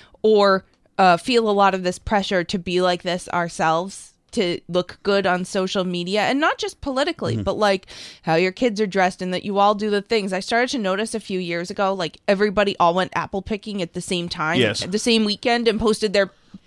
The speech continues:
Speaker 1: cute pictures of them and their kids apple picking at the cute orchard. Like, everybody is trying to have this, like, really nice looking life on social media and really nice looking life in the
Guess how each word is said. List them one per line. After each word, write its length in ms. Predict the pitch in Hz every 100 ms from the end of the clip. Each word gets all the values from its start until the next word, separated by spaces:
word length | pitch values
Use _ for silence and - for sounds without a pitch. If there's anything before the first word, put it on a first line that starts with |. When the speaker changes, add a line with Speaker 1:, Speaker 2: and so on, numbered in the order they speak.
| -
Speaker 1:
cute 220 | 254 220
pictures 380 | 226 220 240 220
of 120 | 196
them 180 | 196 196
and 80 | 196
their 100 | 185
kids 360 | 214 202 185 -
apple 220 | 196 202
picking 520 | 202 226 220 226 226 -
at 160 | 202 -
the 80 |
cute 260 | 196 226 208 -
orchard. 440 | 202 202 226 -
Like, 220 | 220 202 - - -
everybody 520 | 277 277 359 285 277
is 100 | 262
trying 480 | - - 233 226 226
to 80 | 214
have 600 | - 233 220 220 202 208
this, 300 | 208 196 -
like, 220 | 185 175 - - -
really 320 | 208 233 233
nice 360 | 233 202 214 -
looking 380 | 196 - 190 185
life 340 | 190 180 175
on 160 | 180 175
social 340 | 190 180 196
media 420 | 185 185 180 170
and 160 | 165 175
really 220 | 202 214
nice 320 | 202 190 208
looking 340 | 196 185 180 185
life 460 | 180 180 185 - -
in 400 | 190 175 170 156
the 220 | - 180